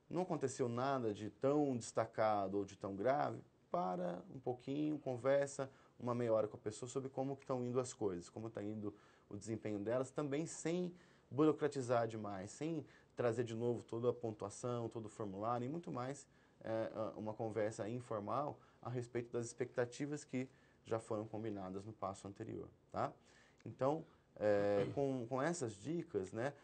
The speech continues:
as avaliações acabam já ocorrendo pontualmente, com alguma regularidade, mais próximas dos eventos, fatos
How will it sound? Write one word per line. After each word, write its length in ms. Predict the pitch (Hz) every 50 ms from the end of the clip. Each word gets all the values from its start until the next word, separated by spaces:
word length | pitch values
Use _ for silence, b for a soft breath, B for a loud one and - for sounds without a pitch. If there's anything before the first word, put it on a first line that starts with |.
| B B
as 120 | - 117 120
avaliações 540 | 139 123 139 139 135 131 135 - 151 139 147
acabam 300 | 139 - 156 165 165 160
já 120 | 156 156
ocorrendo 680 | 151 151 - 170 165 147 151 175 202 220 233 202 175
pontualmente, 1080 | 175 - 160 165 156 160 160 165 165 160 156 160 165 170 175 170 170 160 160 - 160 B B B B B B
com 60 | - 143
alguma 220 | 143 156 160 156
regularidade, 840 | 156 156 147 147 147 147 139 143 135 131 135 135 135 131 127 127
mais 240 | 139 151 156 160 -
próximas 640 | - _ - 139 151 165 180 190 185 - - 139 123
dos 220 | 117 120 117 110
eventos, 640 | 120 113 101 98 104 120 139 147 143 139 - - -
fatos 540 | - - 120 123 135 131 131 - - -